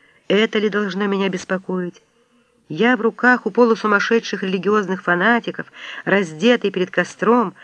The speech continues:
мошонка моя трепещет на ветру, а фанатики с интересом обсуждают, что им делать с моим обрезанным членом».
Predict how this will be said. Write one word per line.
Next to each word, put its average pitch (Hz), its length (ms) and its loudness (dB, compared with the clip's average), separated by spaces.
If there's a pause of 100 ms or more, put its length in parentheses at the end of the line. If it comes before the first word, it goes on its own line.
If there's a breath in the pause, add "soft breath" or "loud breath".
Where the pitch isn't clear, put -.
(280 loud breath)
мошонка 226 680 2
моя 208 240 0
трепещет 196 560 0
на 180 100 0
ветру, 233 480 4 (360 loud breath)
а 185 120 0
фанатики 214 640 2
с - 100 -8
интересом 196 540 0
обсуждают, 190 680 0 (340 loud breath)
что 220 400 2
им 226 240 2
делать 220 320 2
с - 60 -18
моим 185 240 2
обрезанным 165 460 0
членом». 131 480 -6